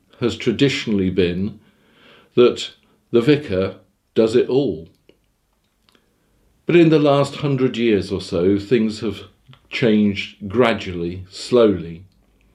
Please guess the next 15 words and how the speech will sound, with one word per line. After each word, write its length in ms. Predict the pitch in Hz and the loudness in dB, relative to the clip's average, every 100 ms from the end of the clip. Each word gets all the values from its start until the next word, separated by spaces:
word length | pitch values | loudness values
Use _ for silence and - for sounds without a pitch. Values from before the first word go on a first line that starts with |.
| _ _ _ _ _ _ _ _ _ _ | _ _ _ _ _ _ _ _ _ _
Now 500 | - 107 101 117 139 139 | -2 0 2 0 -2 -2
we're 220 | 117 101 | 2 2
quite 320 | - 117 107 | 2 0 0
used 540 | 131 156 117 90 - - | 0 0 0 -2 -14 -8
to 100 | 95 | -8
having 640 | 98 98 98 98 95 92 - _ 92 | -4 -2 0 0 -2 -6 -14 _ -2
a 80 | |
different 400 | 98 110 - 104 | 2 0 0 -6
person 500 | 101 143 117 - 90 87 | -2 0 0 -2 -8 -10
stand 360 | - 104 104 | -2 0 2
up 240 | 98 - - | 0 -2 -4
to 100 | 117 | -4
read 360 | 95 95 92 | 0 0 2
the 80 | 104 | 0
lessons, 800 | 120 131 - 92 85 85 - - | 0 -2 -4 -8 -8 -10 -14 -20